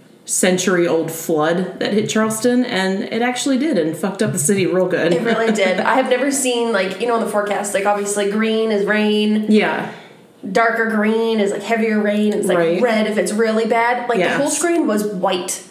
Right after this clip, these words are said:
Speaker 2: I'm like, "I've never seen
Speaker 1: White
Speaker 2: white
Speaker 1: on a radar.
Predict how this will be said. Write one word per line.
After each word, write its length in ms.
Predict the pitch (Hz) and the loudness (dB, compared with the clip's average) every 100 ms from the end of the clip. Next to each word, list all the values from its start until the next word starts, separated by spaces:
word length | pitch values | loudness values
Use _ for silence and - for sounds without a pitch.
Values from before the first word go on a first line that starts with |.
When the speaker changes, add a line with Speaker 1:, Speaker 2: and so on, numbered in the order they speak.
| - | -6
Speaker 2:
I'm 60 | 233 | -2
like, 120 | 220 | 0
"I've 160 | 247 311 | 0 0
never 200 | 330 330 | 0 0
seen 380 | - 262 240 233 185 - | 0 0 0 -2 -4 -6
Speaker 1:
White 260 | 175 180 170 | -2 2 2
Speaker 2:
white 120 | - | 2
Speaker 1:
on 100 | 180 | 0
a 60 | 170 | 0
radar. 260 | 160 160 | 0 0